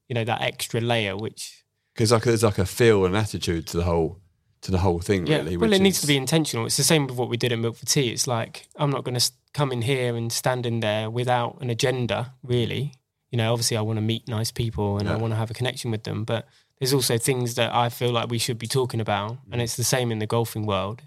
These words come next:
Speaker 1: I feel like we now have a responsibility, or I have a, I have a responsibility as, like, a member of this brand
Speaker 2: Mm-hmm.
Speaker 1: to, like, portray through what we're doing.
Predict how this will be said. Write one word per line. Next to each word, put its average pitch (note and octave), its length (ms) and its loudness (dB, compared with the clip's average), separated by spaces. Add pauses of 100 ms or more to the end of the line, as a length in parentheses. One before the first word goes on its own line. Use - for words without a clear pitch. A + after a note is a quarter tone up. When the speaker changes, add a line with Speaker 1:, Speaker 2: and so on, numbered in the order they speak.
(500)
Speaker 1:
I C3 120 2
feel B2+ 180 -2
like G#2 180 0
we A#2+ 120 0
now A2+ 220 0
have A2+ 160 0
a - 40 -8
responsibility, A2 1200 -4
or A2+ 140 -2
I A2 80 2
have A2+ 160 -2
a, G#2 120 -10 (140)
I A#2+ 120 0
have A#2+ 120 0
a G#2+ 40 -10
responsibility A2 840 -6
as, G#2 260 -4 (360)
like, G2 240 -4
a C3 80 -2
member A#2 340 2
of G#2 120 -4
this G#2+ 160 -2
brand A2 420 -2 (180)
Speaker 2:
Mm-hmm. F#2+ 200 -14
Speaker 1:
to, A#2+ 100 -2
like, G2 200 -4
portray A2+ 460 0
through A2 300 0
what G#2+ 180 0
we're G#2+ 100 -2
doing. A#2+ 320 0